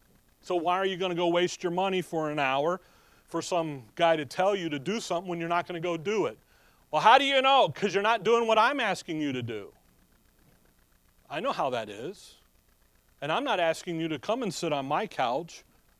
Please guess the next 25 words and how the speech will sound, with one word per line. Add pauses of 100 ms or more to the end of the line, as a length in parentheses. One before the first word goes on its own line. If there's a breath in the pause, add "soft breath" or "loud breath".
(2000)
and
give
me
a
couple
hundred
bucks
an
hour. (1500)
I'm
just (140)
giving
you
the
ver-,
you're
not, (320)
how
do,
how
do
I
then
do
this?